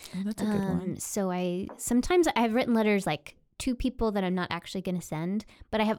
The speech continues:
Speaker 2: also written letters to myself at, coming from another person. Like, here's what I really needed this person to say to me.
Speaker 1: Wow.
Speaker 2: Like, when you, like, for example, when you really, really need an apology and you,
Speaker 1: Right.
Speaker 2: that someone, whoever is just never gonna give it to you.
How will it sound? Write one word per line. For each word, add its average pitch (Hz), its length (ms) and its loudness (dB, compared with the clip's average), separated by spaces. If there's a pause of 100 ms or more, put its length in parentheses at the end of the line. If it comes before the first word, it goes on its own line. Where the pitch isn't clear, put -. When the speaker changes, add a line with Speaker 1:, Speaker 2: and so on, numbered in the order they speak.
Speaker 2:
also 311 340 2
written 208 280 -2
letters 185 360 -2
to - 140 -10
myself 180 880 -6 (500)
at, - 360 -4
coming 208 360 0
from 196 440 -2 (260)
another 196 400 0
person. 233 560 -2
Like, 175 260 -2 (140)
here's 349 200 0
what 415 120 2
I 233 140 2
really 202 560 0
needed 190 580 0
this 247 220 -4
person 262 420 -4
to 277 100 -2
say 277 260 -2
to 285 180 -4
me. 302 440 2
Speaker 1:
Wow. 277 60 -4
Speaker 2:
Like, 196 220 0
when 220 200 -2
you, 214 220 -2
like, - 140 -2
for 226 80 -6
example, 202 400 -4
when 196 120 -2
you 190 120 -2
really, 185 280 -2
really 185 260 -4
need 185 160 -4
an 180 120 -6
apology 196 800 -6 (100)
and 196 180 -4
you, 185 80 -2
Speaker 1:
Right. 175 180 -10
Speaker 2:
that - 180 -16
someone, 196 240 -6 (500)
whoever 196 380 0
is 185 280 -6
just - 240 -8
never 190 240 -2
gonna 180 200 -6
give 170 160 -8
it - 140 -10
to 233 100 -8
you. 240 240 -4